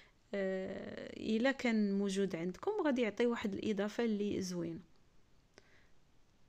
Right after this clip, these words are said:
هنا الكروفيت راه ما كيبغيش الطياب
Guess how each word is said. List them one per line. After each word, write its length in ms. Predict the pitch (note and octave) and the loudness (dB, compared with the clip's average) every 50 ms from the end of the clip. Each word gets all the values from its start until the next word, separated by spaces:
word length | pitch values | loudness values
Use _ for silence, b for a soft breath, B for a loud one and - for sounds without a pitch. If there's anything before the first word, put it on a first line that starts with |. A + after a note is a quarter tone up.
| - - - - - - | -20 -20 -20 -12 -2 0
هنا 260 | G3 G3+ G#3 A3+ A#3+ | 4 4 6 6 6
الكروفيت 560 | A#3 A#3 - B3+ A#3 A#3 A3 C4+ D4 C#4+ - | 4 4 4 4 4 4 4 4 2 2 0
راه 60 | A#3+ | 0
ما 80 | A3+ A#3 | -2 0
كيبغيش 460 | A3+ - A#3+ G3+ G#3 A#3 C4+ - - | 2 2 2 2 2 2 2 2 0
الطياب 400 | - - - A3 A3 G#3+ G3 F3+ | -2 0 0 2 2 2 2 0